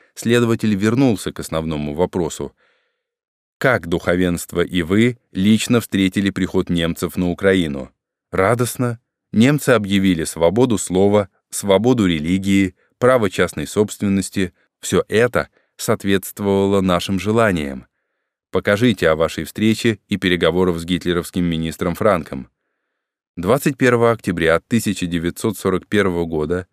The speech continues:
в Станислав приехал генерал-губернатор Польши и Галиции, министр Франк. Городской староста, немец Альбрехт, передал, что духовенство должно явиться в бывшее здание воеводства и приветствовать его.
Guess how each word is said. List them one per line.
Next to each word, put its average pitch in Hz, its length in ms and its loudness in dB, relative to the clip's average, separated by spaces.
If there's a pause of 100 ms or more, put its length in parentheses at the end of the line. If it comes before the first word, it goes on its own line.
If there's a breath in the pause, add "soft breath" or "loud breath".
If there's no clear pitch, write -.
(140)
в - 80 -14
Станислав 113 560 0
приехал 117 460 -2
генерал-губернатор 101 1000 2
Польши 98 460 -2
и 95 160 -8
Галиции, 110 800 -2 (100)
министр 95 520 0
Франк. 117 540 0 (480)
Городской 92 460 0
староста, 92 640 0 (240 soft breath)
немец 87 480 0
Альбрехт, - 680 -4 (540)
передал, 135 440 4
что 117 220 -4
духовенство 104 760 0
должно 95 380 2
явиться 92 480 -2
в 82 80 -4
бывшее 92 480 0
здание 82 420 0
воеводства 87 880 -2 (320)
и 101 80 -2
приветствовать 110 800 -2
его. 73 400 -6